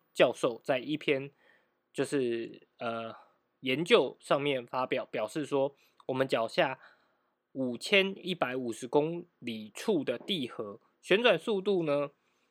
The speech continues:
略快于上层的地函，但是从二零零九年开始，就是他们用震波去进行研究的时候，发现震波穿越地-，地球的时间差异不大，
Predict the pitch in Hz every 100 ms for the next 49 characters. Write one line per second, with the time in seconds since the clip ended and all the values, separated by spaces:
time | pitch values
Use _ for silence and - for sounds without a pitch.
0 | _ _ 208 214 160 - 208 147 123 127
1 | - 196 131 - 113 120 180 127 - 101
2 | 104 _ _ _ - 226 233 233 - 139
3 | 151 160 _ _ _ _ _ _ _ _
4 | _ _ 226 185 143 151 156 131 110 113
5 | - 139 131 117 - _ _ - 143 147
6 | 156 143 151 139 196 147 143 139 - 139
7 | 175 131 120 113 110 117 135 113 107 120
8 | 120 123 143 123 185 143 143 147 - 170
9 | 175 170 - _ _ _ _ _ _ _
10 | 214 165 131 _ 208 156 - 113 127 120
11 | - - - - 139 139 156 151 - 175
12 | 175 165 - - 139 113